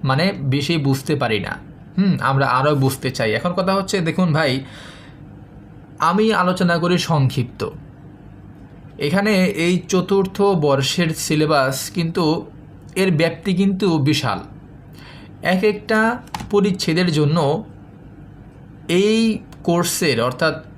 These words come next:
চতুর্থ বর্ষের এই কোর্সটির য-, যতগুলো পরিচ্ছেদ রয়েছে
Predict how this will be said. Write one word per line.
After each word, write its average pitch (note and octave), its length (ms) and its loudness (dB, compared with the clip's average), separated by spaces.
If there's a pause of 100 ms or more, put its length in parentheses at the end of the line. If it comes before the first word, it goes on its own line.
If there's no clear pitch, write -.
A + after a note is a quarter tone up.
(840)
চতুর্থ F#3+ 460 2
বর্ষের F3 560 2
এই F#3 300 0
কোর্সটির E3 680 0
য-, D#3 180 0
যতগুলো F3+ 480 2
পরিচ্ছেদ E3 460 0
রয়েছে D3 640 2